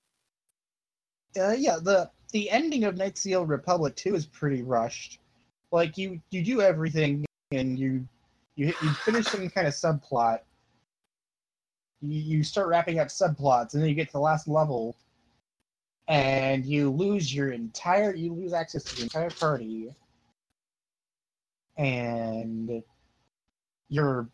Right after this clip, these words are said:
the main character's on their own. You have to just go through this gauntlet of enemies, like, just one after another. There's no explanation for why they're there.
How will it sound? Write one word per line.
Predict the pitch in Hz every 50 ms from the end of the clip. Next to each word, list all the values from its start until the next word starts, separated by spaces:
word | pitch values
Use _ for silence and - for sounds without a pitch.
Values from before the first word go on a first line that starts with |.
| _ _ -
the | 147 147
main | 156 202 202 202
character's | 196 185 170 156 147 156
on | 165 165
their | 160 156 143 131
own. | 123 123 120 120 117 117 120 123 139 - _ _ _ -
You | 143 131 170
have | 147 -
to | 160
just | 156 147 -
go | 165 151
through | 151 - 151
this | 139 135 123 123 120 113 - -
gauntlet | 131 127 127 127 _ _ _ - 143 143 160 160 160 156
of | 143 135
enemies, | 131 120 123 131 139 151 160 165 170
like, | 156 143 135
just | - 131 - 135
one | 127 135 135 135 151
after | 156 151 151 - 139
another. | 123 120 120 117 120 139 156 160 180 175 _ _ _ _ _ _ _ _ _ _ _ _ _ _ _ _ _ _ -
There's | 160 151 143
no | 156 165 175
explanation | 160 160 - - 143 135 127 - 170 156
for | - 143 131
why | 131 131
they're | 127 113 107
there. | - 113 107 107 110 123 156 180 175